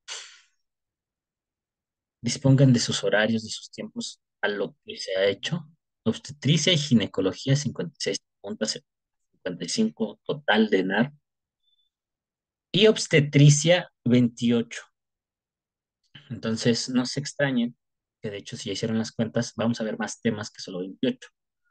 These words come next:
Y a veces por cada tema sacamos una o dos preguntas, a veces más. No significa que todos los temas que vean van a venir, o todos los temas inclusive que ustedes estudien van a venir. Tienen que llevar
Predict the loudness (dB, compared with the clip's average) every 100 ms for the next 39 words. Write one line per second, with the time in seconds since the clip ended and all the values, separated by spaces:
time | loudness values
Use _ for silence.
0 | _ _ _ 2 4 2 -2 0 4 4
1 | 4 0 -2 -8 -10 -10 0 6 8 6
2 | 4 -4 -6 -6 -4 -4 -6 -12 -14 -12
3 | -10 -10 -12 -8 -6 -6 -10 _ -20 -20
4 | _ _ _ _ _ _ _ _ _ _
5 | _ -8 2 2 4 2 0 -4 -12 -12
6 | -6 2 2 4 2 0 -6 -6 -8 -10
7 | -8 -8 -8 -16 _ _ _ _ -16 -2
8 | -2 -2 -8 _ _ _ _ _ -12 -2
9 | -2 -2 -4 -4 -4 -6 -10 -12 -12 -12
10 | -14 -12 -12 -14 _ -10 -8 -6 -8 -10
11 | -12 -12 -12 -14 _ _ _ _ _ _
12 | _ _ -8 -2 -2 -2 -6 -8 -6 -2
13 | 0 0